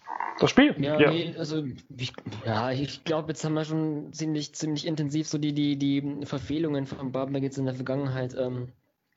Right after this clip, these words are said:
Speaker 2: schon versucht, so ein bisschen, ähm, aufzuzeigen. Ist halt, ja, vielleicht, vielleicht ein interessanter Punkt, den man natürlich, wenn man jetzt Bl-, Blick auf die Zukunft, ähm, thematisiert, ob Bamberg wirklich auch spielerisch noch irgendwie was ändern wird. Ähm, also hatten ja mit Dian Muesli und Dorroyd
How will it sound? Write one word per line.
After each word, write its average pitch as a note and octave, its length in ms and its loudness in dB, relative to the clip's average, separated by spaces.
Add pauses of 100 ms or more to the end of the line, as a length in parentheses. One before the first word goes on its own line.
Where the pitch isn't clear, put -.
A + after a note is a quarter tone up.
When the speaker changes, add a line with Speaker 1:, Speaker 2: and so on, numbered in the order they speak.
(320)
Speaker 2:
schon C3+ 140 0
versucht, B2 280 -2
so - 80 -4
ein B2 40 2
bisschen, B2+ 480 0
ähm, B2+ 220 -2
aufzuzeigen. C3 580 0
Ist B2+ 100 -2
halt, C3 200 -4 (120)
ja, B2+ 300 0
vielleicht, - 280 -10 (400)
vielleicht C3 180 -4
ein C#3+ 100 -4
interessanter C#3+ 400 -2
Punkt, E3 280 -8
den D#3 100 -8
man D3 160 0
natürlich, C#3 240 -4
wenn C3 240 -4
man B2+ 100 0
jetzt - 200 -14
Bl-, C#3+ 140 -6 (140)
Blick C#3+ 200 -2
auf C3 80 -2
die A#2+ 120 -10
Zukunft, D#3 600 -4
ähm, C#3+ 460 0
thematisiert, C#3+ 680 -2
ob - 260 -6
Bamberg C#3 380 0
wirklich C3+ 260 -2
auch B2+ 100 0
spielerisch D3 540 -2
noch B2 240 -4
irgendwie A#2+ 320 -4
was A2+ 140 -4
ändern A#2+ 320 0
wird. C3 320 -4 (100)
Ähm, A2+ 380 -2 (120)
also A2+ 220 -6
hatten A#2 160 -4
ja A#2+ 80 -2
mit A#2 300 -6 (440)
Dian B2 220 2
Muesli C3 460 2
und B2+ 340 0
Dorroyd B2+ 260 2